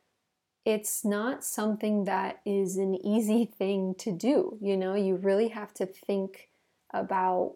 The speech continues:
what this means for your career, your life, your relationships, your friendships,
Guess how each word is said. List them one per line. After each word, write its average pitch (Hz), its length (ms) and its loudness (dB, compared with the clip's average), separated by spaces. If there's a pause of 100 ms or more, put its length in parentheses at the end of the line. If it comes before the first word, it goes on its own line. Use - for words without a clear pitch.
what 190 420 2
this 185 260 -2
means 196 540 -2
for 180 460 2
your 180 180 2
career, 202 880 0
your 180 460 0
life, 180 520 0
your 180 200 0
relationships, 208 1080 0
your - 120 -2
friendships, 196 840 -2